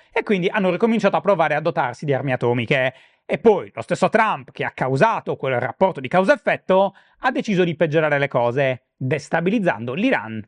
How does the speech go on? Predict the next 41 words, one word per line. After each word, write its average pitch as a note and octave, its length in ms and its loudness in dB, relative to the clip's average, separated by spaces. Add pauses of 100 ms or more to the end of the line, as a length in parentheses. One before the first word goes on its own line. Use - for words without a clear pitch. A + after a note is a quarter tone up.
(300)
e - 100 -2
il D#3 60 0
Medio B2+ 200 -2
Oriente. G#2 380 -10
Perché D3 180 0
anche A3 160 -2
qui, G3 160 -2
ve D3+ 80 0
lo F#3+ 100 4
dico, A#2+ 400 -4 (460)
io B3 140 4
nel G3+ 140 -2
duemilaundici F3 640 0
c'ero, C3 460 0
già F3 160 2
facevo G3 340 -2
questo D3+ 200 -4
lavoro, G2+ 480 -4 (220)
me F#3+ 180 4
li A3 120 0
ricordo F#3 560 2
i D3 80 0
video F3 220 2
festanti G3+ 680 -2
delle F3 200 0
persone F3 340 -2
felici F3+ 440 0
e F3 60 -2
contente D3 840 -2 (340)
di G#3 60 0
quello A#3 180 2
che G#3+ 120 -4
era E3 340 0
il E3+ 160 -6
simbolo D3 720 0
della C#3 140 0
dittatura, D3 500 0
la C#3 100 -2
sua F3 180 2
morte, A#2+ 500 -2
Gheddafi, B2 720 -6